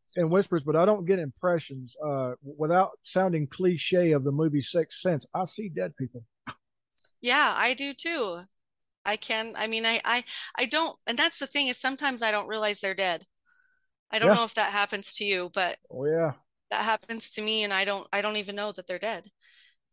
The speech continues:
Speaker 2: Uh, I've
Speaker 1: I'll
Speaker 2: had spirits come to me in dreams before and tell me certain things, or, um, or, like, if I had a friend that, that was killed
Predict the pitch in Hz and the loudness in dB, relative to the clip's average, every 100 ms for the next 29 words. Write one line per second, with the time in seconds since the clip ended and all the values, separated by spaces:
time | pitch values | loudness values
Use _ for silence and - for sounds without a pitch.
0 | - 208 202 98 139 143 202 185 - - | -6 -4 -2 0 2 2 0 -2 -8 -10
1 | - - 208 208 - - 202 208 208 208 | -4 0 2 0 -4 -6 -6 -6 -6 -4
2 | 196 185 180 180 208 240 - - 233 233 | -4 -4 -4 -4 -4 -4 -4 -6 -8 -6
3 | 233 262 - _ _ _ _ _ - 196 | -4 -6 -10 _ _ _ _ _ -8 -8
4 | 190 175 - - - - 202 214 - 214 | -4 -4 -4 -6 -6 -4 -4 -4 -2 -2
5 | - 202 202 190 196 202 196 175 156 160 | -4 -6 -4 -2 -4 -4 -2 -2 -2 -6
6 | - _ _ - - - - _ _ _ | -14 _ _ -20 -20 -20 -20 _ _ _
7 | - 185 175 165 156 175 _ _ _ _ | -10 -8 -8 -12 -16 -20 _ _ _ _
8 | _ _ - - - 208 214 208 - 190 | _ _ -20 -20 -10 -2 2 2 0 -4
9 | - 208 226 196 - 196 202 190 175 - | -2 -2 0 -2 -2 -2 -2 -4 -6 -8
10 | 175 185 - 190 170 180 | -6 -6 -4 -4 -4 -6